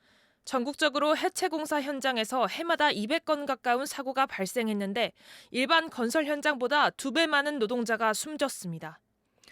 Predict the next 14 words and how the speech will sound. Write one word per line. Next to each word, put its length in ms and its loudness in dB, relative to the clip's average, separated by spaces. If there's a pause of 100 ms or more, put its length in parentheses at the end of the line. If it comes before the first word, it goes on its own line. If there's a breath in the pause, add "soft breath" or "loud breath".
(260 loud breath)
대부분 520 2
작업 380 0
계획이 400 0
부실하거나 880 0
감리 480 -2
교육이 500 -2
형식적으로 760 -2
이뤄져 400 2
발생했습니다. 960 -6 (1080 soft breath)
실제 380 2
지난 320 0
일월 240 6
서천에서도 840 -2
옛 180 2